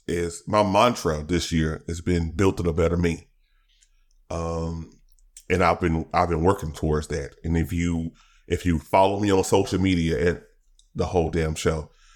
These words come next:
um, or It's About Damn Time Pod, you see it. You see it the way I communicate. You see it the, the, in the reels,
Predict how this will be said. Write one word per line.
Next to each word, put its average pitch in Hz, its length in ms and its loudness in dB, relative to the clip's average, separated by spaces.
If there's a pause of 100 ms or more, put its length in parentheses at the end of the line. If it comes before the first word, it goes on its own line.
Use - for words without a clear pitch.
(380)
um, 80 360 2
or 80 420 0
It's - 140 -2
About 78 260 0
Damn 78 180 0
Time 80 280 -2
Pod, 80 360 0
you 98 140 -4
see - 380 -4
it. - 180 -14 (1120)
You 104 100 -2
see 101 340 2
it 87 120 0
the 95 80 2
way 85 640 2 (100)
I - 120 -16
communicate. 117 720 -2 (1500)
You 101 100 -2
see 85 500 0
it 82 160 -4
the, 92 140 0 (240)
the, 90 400 -2
in 85 140 -2
the 82 80 -2
reels, 127 880 0